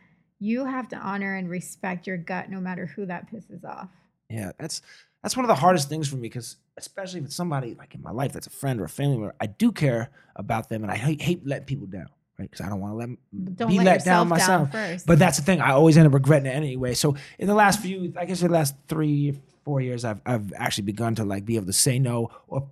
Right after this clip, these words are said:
Speaker 2: put parameters. Like, if someone was asking me for a favor, and I would always buckle and do them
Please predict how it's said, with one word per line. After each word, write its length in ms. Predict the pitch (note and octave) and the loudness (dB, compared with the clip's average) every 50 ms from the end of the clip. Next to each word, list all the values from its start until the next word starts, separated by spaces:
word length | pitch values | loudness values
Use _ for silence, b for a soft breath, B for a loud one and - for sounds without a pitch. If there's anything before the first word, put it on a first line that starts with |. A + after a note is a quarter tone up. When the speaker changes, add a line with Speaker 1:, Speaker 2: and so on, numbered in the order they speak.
| _ _ _ | _ _ _
Speaker 2:
put 180 | - F#3 F3+ F3+ | -2 -2 0 0
parameters. 480 | - C3+ C3+ C#3+ C#3+ C3 A#2+ A2 G#2+ | -2 -2 0 0 0 0 -2 -4 -6
Like, 100 | A2+ - | -8 -6
if 60 | A2 A2 | -6 -4
someone 200 | - C#3 B2 A#2 | -2 -2 -2 -4
was 80 | A2+ G#2 - | -6 -10 -8
asking 380 | - C3+ C#3 C#3 - - D3 C#3 | -6 -4 -2 -2 -4 -4 -4 -4
me 100 | C3+ B2 | -4 -4
for 200 | C3 - C3+ B2+ | -4 -4 -2 -2
a 60 | A2 | -2
favor, 540 | - - - B2+ B2 C3+ D3 C#3 B2 G#2+ G2+ B B B B B B - | -4 -4 -2 2 4 4 4 4 2 -2 -4 B B B B B B -10
and 140 | - A#2+ B2 | -8 -6 -4
I 140 | A#2+ B2+ | -2 -2
would 120 | C3 B2+ B2+ | -4 -4 -2
always 240 | - C#3+ D3 C#3 C#3 | -2 0 0 0 -2
buckle 380 | - - E3 D3 - E3+ D#3 | 0 2 2 4 6 6 6
and 100 | C#3 C3 | 6 8
do 140 | C3+ E3 E3 | 8 8 10
them 400 | C#3+ D#3+ D#3 D#3 D3 C#3+ C#3+ - | 10 10 10 10 8 6 2 -2